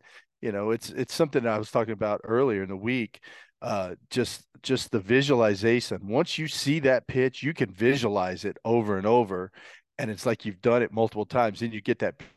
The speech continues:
pitch, you hammer it. Guys have tendencies. I don't care, you know, how long they play. They, they've got tendencies at certain counts. They go to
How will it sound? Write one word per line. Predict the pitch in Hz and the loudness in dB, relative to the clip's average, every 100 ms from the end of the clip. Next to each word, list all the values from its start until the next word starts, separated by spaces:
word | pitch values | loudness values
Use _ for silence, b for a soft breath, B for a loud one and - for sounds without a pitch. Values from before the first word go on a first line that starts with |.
| - | -6
pitch, | 131 - | -6 -6
you | 85 | -10
hammer | 113 123 104 76 | -4 -2 -2 -8
it. | 73 - B B _ _ _ _ | -16 -20 B B _ _ _ _
Guys | - 123 139 147 | 0 2 2 2
have | 123 | 0
tendencies. | - 131 127 - - - 92 87 - | 2 0 0 -6 -14 -12 -12 -12 -8
I | 123 120 | 0 0
don't | 113 | 0
care, | - 127 113 107 82 - | 0 2 2 0 -6 -12
you | 110 | -10
know, | 98 98 - _ _ - | -8 -8 -12 _ _ -8
how | 98 120 | 0 2
long | 120 120 | 4 2
they | 110 113 | 2 -2
play. | - - 123 123 104 | -2 0 2 2 0
They, | 104 123 - | -2 -4 -2
they've | 120 120 | -2 0
got | 123 107 | 0 -2
tendencies | - 123 110 - 101 98 | -2 -2 -4 -8 -8 -8
at | - | -6
certain | - 135 123 107 _ | -2 -2 -2 -12 _
counts. | - 123 117 123 - - B B B _ | -6 0 0 0 -4 -18 B B B _
They | 120 120 | -2 0
go | 117 113 | 2 2
to | 104 | 2